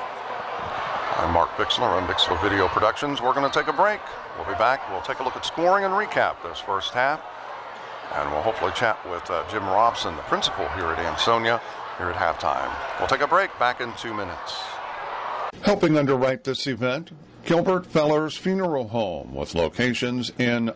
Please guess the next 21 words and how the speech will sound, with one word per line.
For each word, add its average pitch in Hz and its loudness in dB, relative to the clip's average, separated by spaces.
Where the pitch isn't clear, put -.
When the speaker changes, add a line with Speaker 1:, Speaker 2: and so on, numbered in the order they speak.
Speaker 2:
Arcanum 110 -2
as 78 -2
well 143 6
as 117 0
in 110 -2
Brookville, 95 0
by 60 2
the 71 -4
Maid-Rite 123 0
Sandwich 151 -2
Shop, 101 0
located 127 0
on 139 0
North 120 0
Broadway 120 2
in 120 2
Greenville, 107 2
the 160 4
Ansonia 190 2
Lumber 190 -2
Company, 110 0